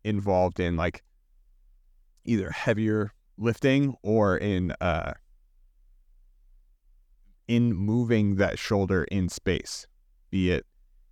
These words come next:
backward, be it upward, um, in those heavier lifts. Whereas the,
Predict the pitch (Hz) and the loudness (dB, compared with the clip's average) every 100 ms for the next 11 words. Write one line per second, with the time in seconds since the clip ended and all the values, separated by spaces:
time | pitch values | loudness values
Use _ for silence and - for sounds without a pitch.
0 | _ - 95 104 107 101 98 95 92 _ | _ -2 0 0 0 2 4 2 -2 _
1 | - 90 90 - - 76 - 113 123 135 | -4 0 0 -4 -12 -12 -2 2 2 0
2 | _ _ _ _ 98 92 78 67 65 - | _ _ _ _ 0 2 2 -2 -8 -18
3 | _ _ _ _ _ 117 113 104 101 - | _ _ _ _ _ 0 2 2 0 -2
4 | 110 98 82 85 85 69 - 101 95 92 | 0 2 0 0 -2 -4 -6 0 0 0
5 | - 92 85 | -4 -2 -2